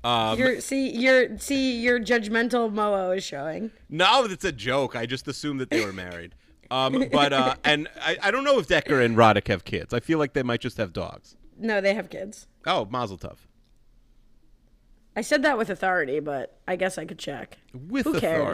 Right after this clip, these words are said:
Speaker 1: authority.
Speaker 2: Type,
Speaker 1: Would
Speaker 2: type,
Speaker 1: we
Speaker 2: type,
Speaker 1: even
Speaker 2: type,
Speaker 1: know
Speaker 2: type, type,
Speaker 1: if
Speaker 2: type.
Speaker 1: they're so private. Would we even know if Brenda Song and Macaulay Culkin were married or not?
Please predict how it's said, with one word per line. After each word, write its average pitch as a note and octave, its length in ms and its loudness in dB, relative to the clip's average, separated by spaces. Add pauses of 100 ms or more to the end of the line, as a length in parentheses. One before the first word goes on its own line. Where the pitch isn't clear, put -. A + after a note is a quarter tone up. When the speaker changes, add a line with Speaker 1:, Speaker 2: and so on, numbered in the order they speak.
Speaker 1:
authority. - 220 -16 (1900)
Speaker 2:
Type, A3 140 0
Speaker 1:
Would G#3+ 80 0
Speaker 2:
type, B3 60 0
Speaker 1:
we C4 140 2
Speaker 2:
type, G#3+ 160 4
Speaker 1:
even F3+ 60 -6
Speaker 2:
type, F#3 80 4
Speaker 1:
know C#3+ 280 6
Speaker 2:
type, - 20 -
type, G3+ 100 2
Speaker 1:
if - 60 -4 (220)
Speaker 2:
type. - 60 -20 (680)
Speaker 1:
they're D3+ 160 -2
so B3+ 180 0
private. A#2+ 380 -2
Would C#3+ 160 -4
we G3+ 140 -4
even C#3+ 240 2
know G#2+ 320 4
if G2+ 180 -6
Brenda G2 240 -2
Song G2 320 -4
and F#2 100 -8
Macaulay F#2 280 -6
Culkin F2 320 -10
were F2 100 -14
married E2 320 -16
or - 80 -18
not? - 220 -20